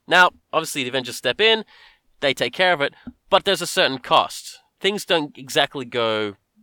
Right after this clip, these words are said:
the right way. And the Avengers are to blame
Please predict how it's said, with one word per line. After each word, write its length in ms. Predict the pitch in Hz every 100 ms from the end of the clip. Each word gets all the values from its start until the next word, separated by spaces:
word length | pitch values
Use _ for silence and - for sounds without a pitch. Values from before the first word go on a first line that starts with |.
| _
the 140 | 190 185
right 280 | 165 143 104
way. 360 | 127 104 78 _ _ _ _ _ _
And 140 | 151
the 80 | 160
Avengers 400 | 160 165 156 143
are 100 | 127
to 120 | 113
blame 420 | 113 117 113 110